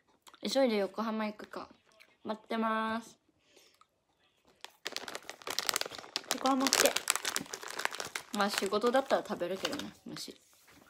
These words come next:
Speaker 2: イエーイ。
Speaker 1: もう海外だったら高級食材として扱われてる時もあるんだよ。
Speaker 2: え、そうなの？
Speaker 1: らしいよ。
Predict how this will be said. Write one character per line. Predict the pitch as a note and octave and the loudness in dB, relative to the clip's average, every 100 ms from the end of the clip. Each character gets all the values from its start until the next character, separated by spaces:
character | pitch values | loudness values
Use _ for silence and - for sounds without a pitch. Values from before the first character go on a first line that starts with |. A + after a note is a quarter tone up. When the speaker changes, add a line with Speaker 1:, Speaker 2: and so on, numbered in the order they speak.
| _ - _ - - | _ -20 _ -20 -8
Speaker 2:
イ | |
エ | G4+ | -2
ー | F#4+ F#4 F4+ F4+ F4 F4 E4+ E4 F4 F4 _ _ _ _ _ _ _ _ _ _ _ _ _ _ - _ _ _ _ _ _ _ - F#3 | 0 0 -4 -4 -6 -6 -8 -10 -12 -16 _ _ _ _ _ _ _ _ _ _ _ _ _ _ -20 _ _ _ _ _ _ _ -14 -10
イ。 | |
Speaker 1:
も | D#3+ | -10
う | |
海 | D#3+ A#3 B3+ | -2 2 2
外 | G#3 | 2
だ | D#3 | -2
っ | |
た | - - | -10 -14
ら | - - | -14 -10
高 | - G3 | -6 -4
級 | - A3 | 0 0
食 | A3 G3+ | 2 0
材 | F3 D#3 | -2 -4
と | - - | -10 -10
し | - | -10
て | D#3+ | -10
扱 | E3 - | -12 -8
わ | E3+ | -8
れ | E3 | -8
て | - | -10
る | |
時 | - - | -12 -10
も | D#3+ D#3+ | -10 -10
あ | |
る | D#3+ | -10
ん | - | -12
だ | - | -12
よ。 | G3+ - | -4 6
Speaker 2:
え、 | C4 C#4+ - - - | 8 8 6 -14 -20
そ | - - | -6 2
う | B3 | 2
な | |
の？ | G3 F#3 G3+ A#3+ _ _ - _ _ - - F3+ | 2 -2 -6 -10 _ _ -20 _ _ -20 -10 -4
Speaker 1:
ら | G3+ | -2
し | A#3 | 4
い | D#4 | 4
よ。 | E3 D#3+ | 4 0